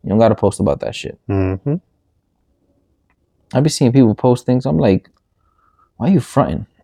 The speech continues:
Speaker 1: <laughs> You realize some of us actually know, right?
Speaker 2: Listen, that, that,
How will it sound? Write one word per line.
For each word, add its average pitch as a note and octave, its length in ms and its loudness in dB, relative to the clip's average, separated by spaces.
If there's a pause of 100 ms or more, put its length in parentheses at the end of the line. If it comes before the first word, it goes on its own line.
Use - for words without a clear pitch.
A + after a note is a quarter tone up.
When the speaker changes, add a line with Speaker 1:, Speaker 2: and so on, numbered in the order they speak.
(120)
Speaker 1:
<laughs> D3+ 100 4 (880)
You D#3+ 120 6
realize D#3 520 6
some D#3+ 240 2
of C3+ 140 6
us A#2 200 4
actually A#2+ 520 6
know, G#2+ 420 6
right? F#2 260 4
Speaker 2:
Listen, F#2+ 400 -2 (840)
that, A#2 440 4
that, A2 340 4